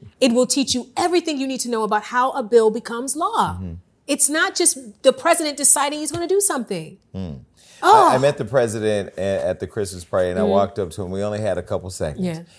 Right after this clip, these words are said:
Speaker 1: And I, he said, "Nice suit." And I said, "You're the most underrated president I've ever seen."
Speaker 2: Good for you.
Speaker 1: Because you've done a lot of good work, anti-lynching bill.
Speaker 2: Yep.
Speaker 1: I mean, even with the student debt forgiveness and that being overturned, they're making that a bad Biden thing, but that's how your government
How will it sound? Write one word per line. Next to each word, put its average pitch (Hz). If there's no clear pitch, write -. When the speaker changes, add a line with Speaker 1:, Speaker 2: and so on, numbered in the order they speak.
Speaker 1:
And 92
I, 92
he 101
said, 80
"Nice 92
suit." 98
And 76
I 92
said, 98
"You're 113
the 135
most 113
underrated 95
president 87
I've 78
ever 76
seen." -
Speaker 2:
Good 214
for 220
you. 175
Speaker 1:
Because 135
you've 123
done 135
a 143
lot 127
of 120
good 117
work, 117
anti-lynching 120
bill. -
Speaker 2:
Yep. 226
Speaker 1:
I 120
mean, 131
even 180
with 170
the 135
student 143
debt 127
forgiveness 107
and 127
that 135
being 131
overturned, 117
they're 120
making 123
that 113
a 101
bad 110
Biden 123
thing, 110
but 110
that's 139
how 135
your 143
government 143